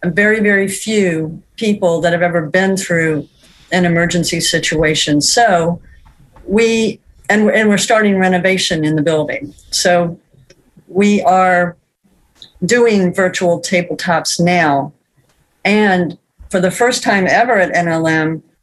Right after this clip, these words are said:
starting the I C S system, putting that in place.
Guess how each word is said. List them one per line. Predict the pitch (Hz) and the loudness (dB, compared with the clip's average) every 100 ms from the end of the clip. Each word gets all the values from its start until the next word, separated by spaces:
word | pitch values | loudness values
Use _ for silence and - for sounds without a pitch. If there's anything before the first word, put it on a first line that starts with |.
| - | -12
starting | - 214 202 190 180 | -4 0 2 2 0
the | - | 2
I | 185 190 | 0 0
C | 185 - 185 | -2 -2 2
S | 175 175 - - - _ | 2 2 -2 -8 -10 _
system, | - - 190 - 165 151 147 - _ - - - | -8 -4 -2 -2 -2 -2 -4 -8 _ -20 -8 -2
putting | 185 175 | 0 2
that | 170 160 | 2 2
in | 147 | -2
place. | - 151 143 - - | 0 0 -2 -6 -10